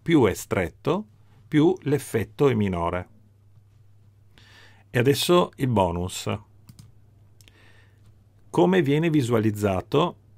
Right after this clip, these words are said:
lo schermo dell'ecoscandaglio quando utilizziamo lo shift? Con lo shift, sapete, noi andiamo a spostare il punto di lettura del nostro ecoscandaglio, quindi abbiamo un valore più alto,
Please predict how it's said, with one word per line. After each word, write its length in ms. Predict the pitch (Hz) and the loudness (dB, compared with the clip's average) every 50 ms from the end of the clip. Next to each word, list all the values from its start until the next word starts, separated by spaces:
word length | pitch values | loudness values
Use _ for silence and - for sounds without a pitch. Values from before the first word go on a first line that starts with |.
| - - - | -20 -20 -20
lo 240 | - - 113 110 113 | -12 -6 -2 -2 -2
schermo 480 | 107 - - - 120 113 107 104 104 101 | -2 -2 -2 0 0 0 0 0 -2 -2
dell'ecoscandaglio 960 | 98 92 95 104 - - 117 - - 131 127 123 107 98 98 104 110 131 147 | -2 -2 -4 -4 -2 -4 -4 -2 -2 -2 -2 0 -2 -2 -2 0 2 2 2
quando 280 | 139 - 123 117 123 143 | 2 0 -2 -2 0 0
utilizziamo 520 | 139 143 139 127 113 98 101 95 95 104 | -2 -2 -4 -4 -4 -4 -4 -4 -4 -2
lo 120 | 107 107 101 | -2 -2 -2
shift? 500 | - - - 90 87 - - - - - _ - _ _ _ _ - _ _ - - - - _ _ - - - - - - - - - - - - - | -4 -4 -4 -6 -6 -6 -12 -20 -20 -20 _ -20 _ _ _ _ -20 _ _ -20 -20 -20 -20 _ _ -20 -20 -20 -20 -20 -20 -20 -20 -20 -20 -20 -20 -10
Con 180 | - - 120 117 | -4 -2 0 0
lo 60 | 117 | 0
shift, 460 | - - - 127 123 113 113 - - 87 | 0 0 0 0 0 0 -2 -6 -10 -12
sapete, 600 | - - 110 101 - 120 113 104 104 - 95 85 | -4 -4 -4 2 4 4 4 4 2 -2 -6 -4
noi 220 | 92 107 117 113 | -2 -2 -2 0
andiamo 540 | 107 104 110 110 113 117 110 95 - - - - - _ | 0 2 2 2 2 0 -2 -4 -6 -10 -14 -20 -20 _
a 120 | - - 117 | -4 -2 -2
spostare 760 | 117 110 - 101 - - - 135 127 117 104 95 92 95 - _ - - - | -2 -2 -6 -8 -8 -4 0 2 2 4 2 0 -4 -8 -12 _ -20 -14 -8
il 140 | - 101 92 | -6 -6 -6
punto 300 | - 117 123 123 120 120 | -4 -2 -2 -2 -2 -2
di 120 | 104 101 | -2 -2
lettura 440 | 98 92 85 - - 120 113 110 107 | -2 -2 -4 -4 0 0 0 2 0
del 160 | 92 90 90 | -2 -4 -6
nostro 320 | 92 98 101 - - - 90 | -6 -6 -6 -6 -6 -8 -8
ecoscandaglio, 880 | - 95 90 - - 95 92 90 87 85 85 87 90 104 127 151 160 - _ _ - - - - - - - - - - | -8 -8 -10 -8 -10 -10 -8 -8 -8 -8 -8 -6 -6 -6 -6 -6 -8 -12 _ _ -20 -20 -20 -20 -20 -20 -20 -20 -20 -8
quindi 260 | - 131 123 123 123 | -4 -2 0 2 2
abbiamo 520 | 113 107 104 104 98 95 92 90 90 - - | 2 2 2 0 0 -2 -4 -4 -6 -6 -4
un 160 | 107 107 104 | -2 -2 0
valore 520 | 101 107 104 107 110 110 107 104 95 90 - - _ _ _ | 0 0 2 2 2 2 2 2 0 -2 -6 -10 _ _ _
più 220 | _ - 123 117 107 | _ -4 -2 0 0
alto, 640 | 98 90 85 85 85 - - - 139 170 190 170 - | 0 0 -2 -4 -6 -6 -4 -2 -2 -2 -2 -4 -8